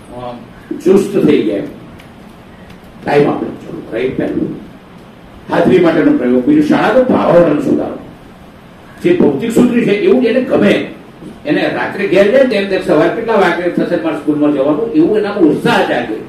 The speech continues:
નિત નવી પ્રાર્થનામાં વાતો થાય. ટૂંકી બે ત્રણ મિનિટની કંઈક એને ગમે એવી વાર્તા થાય,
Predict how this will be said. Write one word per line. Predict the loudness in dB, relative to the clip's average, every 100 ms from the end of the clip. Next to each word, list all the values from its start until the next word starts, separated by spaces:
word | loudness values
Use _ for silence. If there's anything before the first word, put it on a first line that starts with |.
| -18 -20 -20 -20 -6 2
નિત | 2 4 4
નવી | 4
પ્રાર્થનામાં | 4 2 2 2 2 0 -4 -8 -8 -6
વાતો | -4 2 2 2
થાય. | -4 -12 -20 -20 -20 -20 -20 -20 -20 -20 -20 -20 -20 -20 -20 -20 -20 -20 -20 -20 -20 -6 2
ટૂંકી | 2 2 -4 -4
બે | 2 2 2
ત્રણ | -2 -4
મિનિટની | -4 -8 -10
કંઈક | -14 -12
એને | -12
ગમે | -6 0 2
એવી | 4 4
વાર્તા | 0 -2 -10
થાય, | -10 -10 -10